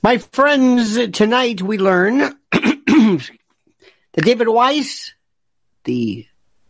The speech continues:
U S attorney in Delaware, is planning some form of indictment against Hunter Biden, specifically as to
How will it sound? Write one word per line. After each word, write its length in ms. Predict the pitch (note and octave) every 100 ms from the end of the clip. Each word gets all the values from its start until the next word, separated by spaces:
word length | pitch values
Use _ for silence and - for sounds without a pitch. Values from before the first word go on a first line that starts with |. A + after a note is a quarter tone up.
| -
U 160 | A3
S 120 | A#3+ G3
attorney 480 | - G#3 C#4 C4+
in 160 | A3 F#3
Delaware, 540 | G#3+ B3 B3 B3 B3+
is 160 | A#3+ F#3+
planning 720 | _ - B3+ C4+ C#4 C#4 C4+
some 640 | A3+ - - A#3+ B3 B3+ A3+
form 880 | - - G#3+ A#3 B3 B3 B3 B3+ A#3 _ _ _ _ _ _ _ _ _ -
of 120 | C3+
indictment 800 | D3 C3+ G#3+ C4 A3+ A#3 A#3+ A#3 -
against 640 | D3 F3 B3 A#3 - - _ _ _
Hunter 720 | - A3+ C4+ - E3 C3+ B2+ _ _
Biden, 800 | G2+ F#2+ F#3+ B3+ A3 G#3+ F#3+ F3
specifically 1200 | F3 - _ A2+ - A3 A3 A3 G#3+ A3 A3+ G#3+ _ -
as 720 | G3+ G#3 G#3+ G#3+ G#3+ G#3 - _ _
to 720 | - F3 G3+ G3 G3+ G3+ G3+